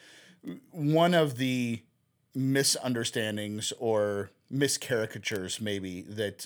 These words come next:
Speaker 2: uh, you know, when you talk about mental health issues and, you know, the queer community, uh, there's an automatic correlation that's drawn there. Well,
Speaker 1: Yeah.
Speaker 2: and it's like, you're, you know, you're, you're either queer because you have mental health
Speaker 1: Right.
Speaker 2: issues,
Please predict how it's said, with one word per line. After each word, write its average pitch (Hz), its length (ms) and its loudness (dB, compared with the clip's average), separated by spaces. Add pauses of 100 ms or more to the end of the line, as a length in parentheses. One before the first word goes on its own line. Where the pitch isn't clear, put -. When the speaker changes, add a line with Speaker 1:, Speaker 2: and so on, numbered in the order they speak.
Speaker 2:
uh, 90 80 -14 (840)
you 131 120 -4
know, 117 120 -2
when 113 180 -4
you 139 180 2
talk 151 280 0
about 117 180 2
mental 117 300 -2
health 110 280 -2
issues 98 560 -4 (600)
and, 101 680 -2
you 113 120 -6
know, 95 300 -4
the 104 140 -10
queer 120 300 -2
community, 98 640 -6 (920)
uh, 135 60 -10 (140)
there's 135 380 2
an 123 220 -6
automatic 143 480 4
correlation 120 580 0
that's 101 140 -6
drawn 90 320 -6
there. 80 240 -14 (160)
Well, 117 160 4
Speaker 1:
Yeah. 180 200 6
Speaker 2:
and 113 120 -2
it's 107 180 -8
like, 113 340 -2
you're, 120 400 -2
you 117 80 -6
know, 104 200 -2
you're, 110 380 -6
you're 113 200 -6
either 165 240 4
queer 139 320 2
because 131 420 0
you 131 120 4
have 110 100 2
mental 110 320 -4
health 101 320 -2
Speaker 1:
Right. 285 480 8
Speaker 2:
issues, 381 140 8